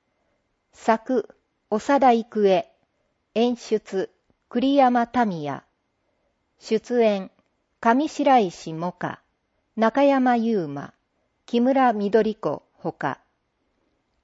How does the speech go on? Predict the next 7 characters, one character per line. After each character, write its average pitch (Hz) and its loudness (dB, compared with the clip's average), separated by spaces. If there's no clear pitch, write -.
入 277 0
場 233 0
料、 156 -6
全 269 0
席 - -10
指 - -18
定。 151 -4